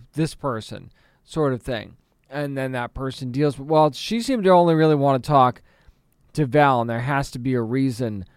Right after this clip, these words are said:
for that. Speaking of Blind Spot, our boy Jordan Johnson Hins is fr-, uh, you recognize him from Blind Spot for sure. You'll see him in the Endgame as well as, as another one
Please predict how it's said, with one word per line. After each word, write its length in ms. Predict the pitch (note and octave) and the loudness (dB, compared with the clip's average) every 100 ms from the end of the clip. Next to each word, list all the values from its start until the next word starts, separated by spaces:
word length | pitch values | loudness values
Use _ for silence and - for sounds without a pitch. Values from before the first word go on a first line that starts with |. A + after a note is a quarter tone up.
| _ _ _ | _ _ _
for 400 | _ - D#3+ C#3+ | _ 0 2 2
that. 360 | A2 A2+ G2 G#2 | 0 -4 -6 -8
Speaking 360 | - B3+ C4+ | -6 -2 0
of 100 | E3 | 0
Blind 300 | C#3+ D3 C#3 | 4 4 2
Spot, 260 | - D3 C3+ | 2 2 4
our 100 | C#3+ | 4
boy 440 | C3 D3+ D3 C#3+ B2+ - _ _ _ _ _ _ _ - | 2 4 4 4 0 -12 _ _ _ _ _ _ _ -2
Jordan 600 | D#3 F3+ F#3+ E3+ E3 D3 | 2 4 4 0 -4 -6
Johnson 560 | A#2 E3+ E3+ E3 D#3 | 0 2 2 0 -2
Hins 480 | D3 E3+ E3 D3+ B2 | 2 2 2 0 -4
is 420 | C#3+ D3+ C#3+ A#2 - B2+ | -6 -2 -2 -4 -14 -20
fr-, 320 | - - F#3 | -14 -2 0
uh, 160 | D#3+ | 0
you 260 | D#3 F3 E3 | -2 0 0
recognize 640 | C3+ E3 C#3 C3 C3+ A#2+ | 2 0 0 -2 -2 0
him 320 | A#2 C#3+ A#2+ G#2+ _ _ _ _ _ | 0 -2 -2 -6 _ _ _ _ _
from 280 | _ D#3+ E3+ | _ 0 2
Blind 280 | D3 D3 C#3+ | 4 2 2
Spot 240 | A#2 C#3 | 2 0
for 120 | A2+ B2+ | 0 -4
sure. 160 | D#3 | -2
You'll 160 | C3+ C3 | 0 -2
see 220 | - D3+ | -2 0
him 180 | C#3 C#3 | 0 0
in 100 | C3+ | -2
the 140 | C3 | -2
Endgame 600 | C3 D3 C#3+ C3+ A#2+ A#2 - _ _ _ _ - | 0 0 0 0 0 -4 -8 _ _ _ _ -4
as 240 | C3+ B2 | -2 -2
well 340 | C3 C#3+ C#3 | 2 4 4
as, 300 | C#3 C3+ C3 | 2 -2 -4
as 240 | D#3 C3 A#2 | -6 -6 -4
another 340 | C3+ D3+ D#3 | -2 0 0
one 420 | C#3 C3 A#2+ A#2+ | 0 0 0 -2